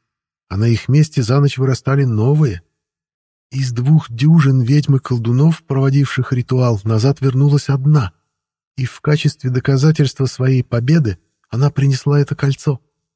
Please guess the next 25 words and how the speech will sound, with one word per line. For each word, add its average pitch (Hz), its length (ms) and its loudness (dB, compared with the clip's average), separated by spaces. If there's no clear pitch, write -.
Его 110 220 0
обладательница 135 800 2
может 139 300 0
творить 139 360 0
любые 143 480 2
заклятия, 120 720 0
известные 131 600 0
когда-либо 123 520 0
ведьмовскому 123 640 0
племени, 127 480 0
даже 131 260 0
если 143 220 2
она 139 160 4
сама 143 260 2
несмышлённый 143 720 2
ребёнок. 135 540 0
С - 140 -14
его 123 200 2
помощью 160 480 2
можно 147 300 4
править 147 440 0
миром 139 480 2
и 127 60 -6
управлять 131 480 0
стихиями. 139 720 0